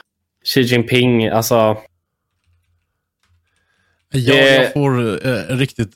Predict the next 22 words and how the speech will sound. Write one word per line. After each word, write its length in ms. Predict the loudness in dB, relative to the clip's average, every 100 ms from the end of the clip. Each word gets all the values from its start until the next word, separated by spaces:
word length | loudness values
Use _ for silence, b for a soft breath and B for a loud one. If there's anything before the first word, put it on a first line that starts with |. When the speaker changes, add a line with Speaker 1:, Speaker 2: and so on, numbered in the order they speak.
| -4
Speaker 2:
avsmak 880 | -4 -4 -8 _ _ -6 -4 -4 -4
i 40 |
munnen 440 | -4 -4 -8 -10 _ _ _
bara 160 | -6 -6
av 60 |
att 80 | -6
se 120 | -6
allt 220 | -6 -6 -8
det 80 |
där. 260 | -8 -10 -14 _ _ _ _ _ _ _ _ _ _ _ _ _ -8
Speaker 1:
Åh, 400 | -6 -6 -6 -6
alltså 220 | -4 0
det... 540 | 2 4 4 2 0 -4 -16 _ _ _ _ _ _ _ _ _ _ _ _ _ _ _ _ _ _ _ _ _ _ _ _ _ _
Det 140 | 0
gäller 220 | 4 4 4
att 60 |
ha 100 | 4
lite 120 | 2
jävla 420 | 0 2 2 2 0
ryggrad, 560 | 0 0 0 2 2
helt 240 | 0 0 -2
ärligt. 300 | -2 -6